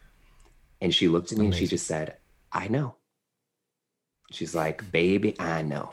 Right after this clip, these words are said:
Speaker 1: That's what she said. And she, and, and so, you know, the thing is, as it relates to the trauma, is I'd always really wanted to do music since I was a little kid. I
Speaker 2: Yeah.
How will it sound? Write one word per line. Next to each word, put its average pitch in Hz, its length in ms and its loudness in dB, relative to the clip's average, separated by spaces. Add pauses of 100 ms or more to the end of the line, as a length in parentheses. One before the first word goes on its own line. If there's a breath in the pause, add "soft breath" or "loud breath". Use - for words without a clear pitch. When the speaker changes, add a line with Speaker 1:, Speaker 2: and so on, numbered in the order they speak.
(120)
Speaker 1:
That's 85 180 0
what 82 80 -6
she 90 100 -6
said. 80 300 -6
And 76 100 -8
she, 87 240 0 (120)
and, 104 280 2
and 104 220 2
so, 104 400 4 (460 loud breath)
you 123 80 6
know, 127 80 8
the 113 100 4
thing 139 260 8
is, 147 240 8
as 90 160 0
it 101 100 4
relates 101 400 4
to - 80 0
the 90 40 4
trauma, 113 300 4
is 90 80 0
I'd 98 200 0 (160)
always 135 760 6
really 95 560 6
wanted 78 320 0
to - 60 -6
do 73 180 -4
music 69 380 -8
since - 200 -8
I 71 60 -8
was 69 120 -8
a 76 60 -8
little 69 180 -8
kid. - 360 -8 (340)
I 80 240 0
Speaker 2:
Yeah. 71 180 -4